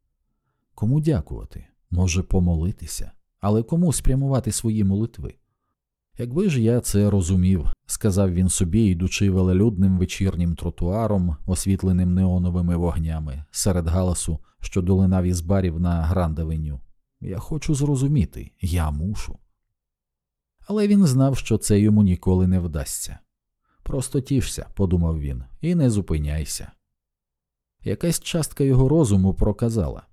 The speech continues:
"А тоді назад до Еда. Я повинен якимось чином повернутися в нашу майстерню, у той підвал, продовжити те, на чому зупинився, робити прикраси власними руками, працюючи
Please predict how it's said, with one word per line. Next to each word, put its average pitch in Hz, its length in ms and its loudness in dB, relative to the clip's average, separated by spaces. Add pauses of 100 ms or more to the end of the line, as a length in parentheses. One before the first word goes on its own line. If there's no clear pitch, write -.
(320)
"А 107 220 -6
тоді 160 300 0
назад 120 420 2
до 87 300 -4
Еда. 82 400 -4 (240)
Я 120 180 -8
повинен 151 480 0
якимось 107 480 0
чином 107 360 0
повернутися 92 640 0
в 90 80 0
нашу 90 260 -2
майстерню, 87 720 0
у 78 40 -4
той 90 200 0
підвал, 73 640 -6
продовжити 120 600 0
те, 107 240 2
на 95 100 2
чому 92 300 0
зупинився, 78 720 -6 (120)
робити 98 400 0
прикраси 92 680 -2
власними 85 560 -2
руками, 78 460 -6 (140)
працюючи 127 760 0